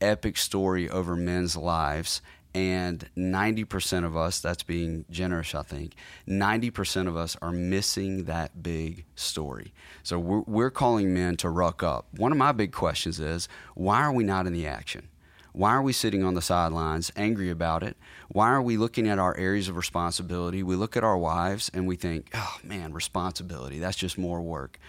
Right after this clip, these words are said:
Well, we decided to get married to them. <laughs> That, that was our decision. We look at our children. We've got children in our lives, in our home. They're, they're responsibility. We've got to do work there, and we're frustrated by that. We're frustrated we have to d-, interact with them. We go to our jobs.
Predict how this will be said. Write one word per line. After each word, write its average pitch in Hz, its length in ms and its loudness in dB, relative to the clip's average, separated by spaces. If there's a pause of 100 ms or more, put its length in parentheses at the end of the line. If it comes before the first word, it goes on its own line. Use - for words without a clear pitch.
(100)
Well, 117 140 0
we 156 100 2
decided 110 460 0
to 87 80 -6
get 85 160 -6
married 85 260 -2
to 82 80 -6
them. 101 220 0
<laughs> 151 60 0
That, 139 140 -2
that 123 80 0
was 131 140 2
our 135 160 6
decision. 143 500 0 (320)
We 107 120 4
look 123 200 4
at 123 60 2
our 110 140 4
children. 107 500 2
We've 101 180 0
got 98 200 2
children 104 400 0
in 95 80 2
our 87 120 2
lives, 85 360 2
in 98 60 2
our 90 140 2
home. 90 320 0
They're, 87 240 -2 (280)
they're 92 100 0
responsibility. 92 880 0
We've 90 160 -4
got 98 160 2
to 92 60 -4
do 87 180 -4
work 90 280 -2
there, 90 200 0
and 98 100 0
we're 85 60 -2
frustrated 98 640 0
by 85 180 0
that. 87 260 -2
We're 78 80 -4
frustrated 95 480 0
we 76 80 -4
have 90 140 -2
to 87 60 -8
d-, 82 120 -8 (100)
interact 87 500 0
with 82 120 -8
them. 95 180 0
We 95 80 0
go 98 100 0
to 98 60 2
our 85 140 0
jobs. 90 520 0